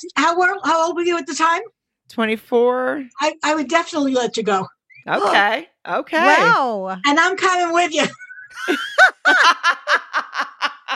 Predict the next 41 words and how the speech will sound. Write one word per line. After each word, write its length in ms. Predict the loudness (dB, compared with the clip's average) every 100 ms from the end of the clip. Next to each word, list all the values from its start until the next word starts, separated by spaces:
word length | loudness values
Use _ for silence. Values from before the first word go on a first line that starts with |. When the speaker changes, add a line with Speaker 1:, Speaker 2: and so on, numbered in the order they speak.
| -10 -8 -8 -10 _ -20 -20
Speaker 2:
She 120 | -10
said, 260 | -6 -2 0 -2
"I'm 120 | -2 0 0
coming 180 | 0 -2
with 180 | -2 -2 0
you." 220 | 0 0 -4 -12 -8
You 240 | -2 2 4
honestly, 540 | 4 4 2 -2 -4
Judy, 260 | -2 0 0
if 100 | 2
I 100 | 2
ever 200 | 2 0
go 160 | 0
back, 280 | 2 2 2
I'm 120 | 0
only 220 | 0 -2
going 280 | 0 0 0
with 160 | -4 -4
you. 300 | -4 -4 -4 -4
I'll 80 |
tell 160 | 2 4
you 60 | 4
Speaker 1:
Okay, 80 | 2
Speaker 2:
right 180 | 4 2
now. 80 | 0
Speaker 1:
let's 140 | 0
do 180 | 0 2
it. 140 | 2 -2 -14 -4
Speaker 2:
Yeah. 880 | -2 0 0 2 0 0 -6 -4 -8 -8 -18
<laughs> 380 | _ _ -20 -6
Speaker 3:
Sarah, 260 | -2 0 0
is 120 | 0
there 100 | 0 0
anything 420 | 0 0 0 0
that 160 | 0 0
you've 400 | -2 0 0 0
wanted 260 | 0 0 -2
to 120 | 0
ask 260 | 0 0 -4
your 260 | -4 -2 0
mother, 580 | 0 2 0 0 -2